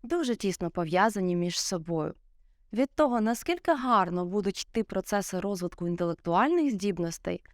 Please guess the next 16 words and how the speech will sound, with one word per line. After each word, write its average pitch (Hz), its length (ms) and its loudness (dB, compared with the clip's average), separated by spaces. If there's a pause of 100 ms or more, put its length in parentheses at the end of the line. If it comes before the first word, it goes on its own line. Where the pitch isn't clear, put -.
(320)
буде 320 280 0
залежати 196 580 -2
фразова 208 640 2
мова 170 420 0
і 185 60 -6
самостійна 214 640 0
побудова 185 680 0
дитиною 214 560 0
складнопідрядних 208 1000 0
речень, 190 480 -2 (500)
де 208 100 0
ми 214 140 2
побачимо 196 800 0
перші 294 680 2
причинно-наслідкові 180 1200 -2
зв'язки. 175 600 -4